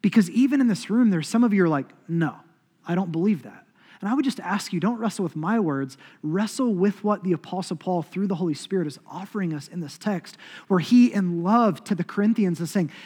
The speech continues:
"Hey, don't be, don't be deceived. You guys are acting just like the city, and if you act and live just like the city, it might mean that you still belong to the city and not to the kingdom of God." I, uh, was on the phone this last week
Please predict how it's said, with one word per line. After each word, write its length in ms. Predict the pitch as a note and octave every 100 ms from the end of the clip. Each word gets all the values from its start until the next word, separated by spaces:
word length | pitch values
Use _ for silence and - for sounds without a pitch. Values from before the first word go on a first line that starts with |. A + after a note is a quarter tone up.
| -
"Hey, 80 | B3
don't 240 | G3+ C4+
be, 120 | A#3 F#3
don't 520 | D#3+ F3+ - A3+ C4+
be 80 | C4+
deceived. 500 | E3+ - C#4 F#3 - - -
You 100 | B3+
guys 240 | C#4+ A#3+
are 40 | B3
acting 340 | A#3 A#3+ A#3
just 180 | G#3+ -
like 160 | A#3
the 80 | -
city, 500 | D#3+ - C#4+ G#3+ F3+ - - -
and 100 | A#3
if 140 | G3+
you 120 | G#3+ A3
act 360 | A#3+ C#4 C#4+
and 220 | A#3+ A3+ A3
live 200 | C4+ G3
just 200 | A#3 -
like 140 | A3+
the 80 | D#3+
city, 320 | - A3 E3+
it 260 | E3 E3+ D#3
might 320 | D#3+ G3+ G3+
mean 240 | G3 F#3+
that 120 | E3+
you 100 | D#3+
still 420 | C#3+ - - F3 F3
belong 340 | D3+ D3 C#3+
to 100 | C#3
the 100 | B2+
city 440 | - C#3+ C3 A2+ - _ - -
and 160 | C3+
not 220 | C3 D#3 D3
to 100 | D3
the 100 | C3+
kingdom 380 | - C#3 B2
of 160 | A2+ A2+
God." 280 | C3+ B2 A#2+ - _ _ _ _ _ _ _ _ _ _ _ _ _ _
I, 260 | - C#3+ D3
uh, 160 | C#3+ C#3
was 180 | C#3+
on 160 | F3+ E3
the 60 | C#3+
phone 480 | - D3+ C#3+ B2+ C3
this 160 | D3
last 260 | D#3+ C#3 -
week 300 | C#3+ C#3 C#3